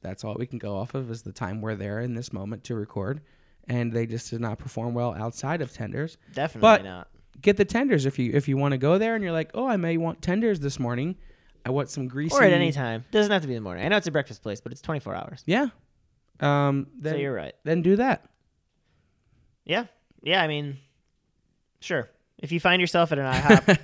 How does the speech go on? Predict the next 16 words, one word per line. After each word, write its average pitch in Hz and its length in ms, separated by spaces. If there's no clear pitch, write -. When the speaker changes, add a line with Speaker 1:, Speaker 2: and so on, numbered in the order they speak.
Speaker 2:
that's 147 200
fine. 98 280
Speaker 1:
But 269 120
yeah, 311 100
you're, 156 180
I 175 160
get 190 160
what 160 100
you're 135 100
saying. 143 300
If 151 100
you 147 80
come 160 180
to 139 100
L 120 200
A, 123 480